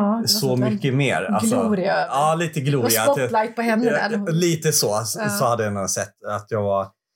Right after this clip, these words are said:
Speaker 2: jag tror inte jag hade liksom sett på den typen av människa riktigt så
Speaker 1: Nej.
Speaker 2: innan. Så att hon
Speaker 1: Var det för
Speaker 2: gränsade
Speaker 1: att hon var så
Speaker 2: verkligen.
Speaker 1: snygg? Eller var liksom
Speaker 2: Nej, alltså, ja, hon såg jättebra ut tyckte jag då. Eh,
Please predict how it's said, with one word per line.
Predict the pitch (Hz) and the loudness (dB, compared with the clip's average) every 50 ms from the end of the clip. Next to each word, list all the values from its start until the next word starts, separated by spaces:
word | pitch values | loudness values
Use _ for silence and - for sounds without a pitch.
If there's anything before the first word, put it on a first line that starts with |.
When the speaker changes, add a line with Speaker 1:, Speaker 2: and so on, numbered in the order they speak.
| _ _ _ _ _ _ - _ | _ _ _ _ _ _ -16 _
Speaker 2:
jag | - 113 110 | -8 -4 -2
tror | - 147 | 0 0
inte | 131 117 123 | 0 0 0
jag | 113 | 0
hade | 110 117 120 113 101 113 | 0 0 0 0 -2 -4
liksom | 104 104 - 113 | -4 -2 -2 -2
sett | - - 113 - - - | -2 -4 -4 -6 -8 -4
på | 131 120 113 | -2 -2 0
den | 107 104 104 104 | 0 -2 -2 -2
typen | - 123 117 110 110 - 117 104 | 0 0 -2 -2 -2 -6 -8 -6
av | 101 101 101 95 92 92 - _ _ _ _ _ _ _ - | -4 -2 -2 -2 -2 -4 -8 _ _ _ _ _ _ _ -2
människa | 104 110 104 101 104 - - - - - | 0 0 0 0 0 -2 -4 -6 -6 -8
riktigt | 107 92 - - 90 - _ | -8 -8 -8 -8 -12 -12 _
så | - 208 208 202 | -4 -2 0 0
Speaker 1:
Nej. | 214 214 | 2 2
Speaker 2:
innan. | - 110 98 92 98 98 - _ _ _ | 2 2 0 0 -4 -8 -14 _ _ _
Så | - - 117 | -8 -4 -4
att | 107 104 - - | -4 -6 -6 -8
hon | - | -2
Speaker 1:
Var | 117 123 117 | 0 0 2
det | 110 | 2
för | |
Speaker 2:
gränsade | 110 107 226 233 | 2 2 2 2
Speaker 1:
att | 226 240 - | 2 2 0
hon | - | 2
var | 214 | 2
så | 214 214 | 2 2
Speaker 2:
verkligen. | 208 - - 311 269 226 175 190 | 2 2 0 0 -2 -4 -4 -6
Speaker 1:
snygg? | 196 202 214 - _ _ | -8 -8 -8 -12 _ _
Eller | - 208 202 220 | -6 -4 -2 -2
var | 196 190 202 190 - - | 0 0 0 0 -2 -2
liksom | - 190 127 135 | -6 -4 -2 0
Speaker 2:
Nej, | 151 147 156 151 151 156 156 | 0 2 2 2 4 4 2
alltså, | 147 131 139 143 - - 139 120 131 - - | 2 2 2 0 0 0 0 -2 -2 -4 -4
ja, | 120 117 135 147 151 120 | -4 0 2 2 2 2
hon | 120 135 120 | 2 0 0
såg | - - 120 | 0 0 0
jättebra | 117 107 - - 117 139 123 87 | -2 -2 -2 -2 0 0 0 0
ut | 92 98 - | 0 -4 -10
tyckte | - 104 - - 98 | -12 -16 -10 -6 -4
jag | 95 107 | -2 -2
då. | 110 82 - - - 156 147 - _ _ _ _ _ _ _ _ - - - | -2 -4 -4 -8 -16 -20 -20 -20 _ _ _ _ _ _ _ _ -10 -6 -2
Eh, | 110 107 101 98 98 95 98 95 95 95 95 101 | 0 0 2 2 2 2 0 0 0 0 0 -2